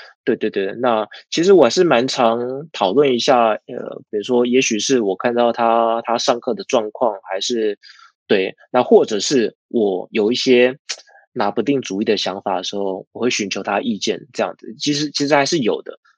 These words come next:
对，对，对，对，或者是训练上一些想法，我其实还是，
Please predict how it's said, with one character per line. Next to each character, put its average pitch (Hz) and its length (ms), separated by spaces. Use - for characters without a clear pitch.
对， 107 120
对， 92 160
对， - 140
对， - 120
或 - 240
者 101 160
是 107 400
训 170 220
练 151 120
上 139 220
一 139 40
些 143 180
想 110 320
法， 92 220
我 110 140
其 139 160
实 147 80
还 143 140
是， 156 320